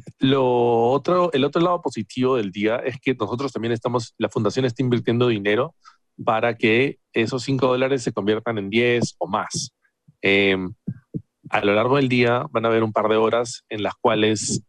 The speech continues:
las donaciones de uno pueden ser, van a ser, eh,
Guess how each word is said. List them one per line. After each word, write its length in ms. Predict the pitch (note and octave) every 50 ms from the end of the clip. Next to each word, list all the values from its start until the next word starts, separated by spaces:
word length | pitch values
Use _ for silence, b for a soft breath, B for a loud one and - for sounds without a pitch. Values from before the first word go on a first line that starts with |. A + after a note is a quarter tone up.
| _ _ _ -
las 200 | - G#2 G2+ G2
donaciones 460 | G#2+ G2+ F#2+ F#2+ - B2 A#2 A#2 A2
de 60 | G#2
uno 260 | G#2 A2 A2 A2+ A2
pueden 220 | - A#2 A2 G#2+ G2+
ser, 160 | - A2 G#2+ G#2+ _ _ _ _ _ _ _ _
van 200 | - G#2 G#2+ G#2+
a 60 | A2 G#2+
ser, 420 | - - A#2+ A#2 A2+ A2 A2+ B2
eh, 600 | - A2 G#2 G2+ F#2+ F#2 F#2 F2+ F2+ F#2+ F#2+ G2+